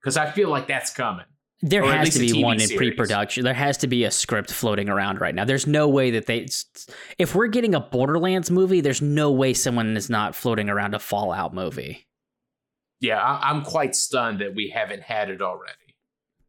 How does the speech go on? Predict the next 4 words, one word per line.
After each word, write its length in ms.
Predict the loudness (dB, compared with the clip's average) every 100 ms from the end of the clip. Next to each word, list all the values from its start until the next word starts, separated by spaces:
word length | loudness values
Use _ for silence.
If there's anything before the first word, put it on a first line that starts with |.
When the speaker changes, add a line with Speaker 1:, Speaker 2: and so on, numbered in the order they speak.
| _ _ _ _ _ _ _ _ -10
Speaker 2:
Yeah. 200 | -8 -8 _ _ _ _ _ _ _ _ _ _ _ _ _ _ -8
Uh, 220 | -2 -2
especially 400 | -2 -2 -2 0
with 200 | 0 -2